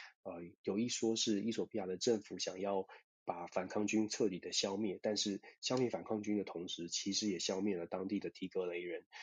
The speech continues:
所以这是一个很严重的人权人道的危机。现在联合国正在很，很认真的调查，担心一九八四年百万人的饥荒再次发生。目前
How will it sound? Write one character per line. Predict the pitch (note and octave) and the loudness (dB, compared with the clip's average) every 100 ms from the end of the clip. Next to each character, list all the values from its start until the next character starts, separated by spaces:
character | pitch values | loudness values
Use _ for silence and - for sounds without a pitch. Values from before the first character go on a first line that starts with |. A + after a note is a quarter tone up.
| - | -14
所 | - G#2+ | -4 -2
以 | G2 | 0
这 | G#2+ | 0
是 | G#2 | 0
一 | |
个 | G2+ F#2+ | 0 0
很 | F#2 F2 | -2 -2
严 | F2+ E2+ | -4 -2
重 | G2+ B2 G2 | 0 2 2
的 | F#2 F2 | 0 -2
人 | E2+ F2+ F2+ A#2+ | -2 -4 0 0
权 | - E2+ F2+ | 0 -2 -2
人 | E2+ F2+ | -6 -4
道 | G#2 G2 | -2 -2
的 | |
危 | E2+ E2 F2+ | -4 -4 -6
机。 | - F2+ F2+ - - - | -6 -6 -10 -12 -16 -4
现 | - A2 | 0 2
在 | A2 | 2
联 | F#2 F2+ | 0 0
合 | F#2+ | -2
国 | F#2 F2 | -2 -2
正 | G2 | -2
在 | F#2+ F2+ - | -2 -6 -8
很， | E2+ E2 _ - | -10 -12 _ -16
很 | F2 F2+ G2 | -14 -6 -2
认 | A2+ | 0
真 | G2+ | 0
的 | F#2+ | -4
调 | E2+ G2 E2+ | -2 -2 -2
查， | - F2 - - | -6 -8 -12 -10
担 | - A2 A#2+ | 0 2 2
心 | A2+ A2+ | 0 0
一 | A2+ | -2
九 | F2 | -4
八 | - F2+ | -6 -6
四 | - G2+ | -2 -2
年 | F2+ E2+ E2+ _ - | -2 -6 -8 _ -8
百 | F2+ F2+ | -4 -2
万 | G#2+ | 0
人 | F2+ | -2
的 | E2+ | -4
饥 | F2 F#2+ | -4 -2
荒 | F#2+ F2+ F#2+ | -2 -4 -2
再 | G2+ | -2
次 | F2+ F#2 | -2 -4
发 | - E2+ | -2 -4
生。 | - E2 | -4 -2
目 | G#2 D3 B2+ | 6 8 8
前 | - E2+ E2 | 2 -2 -4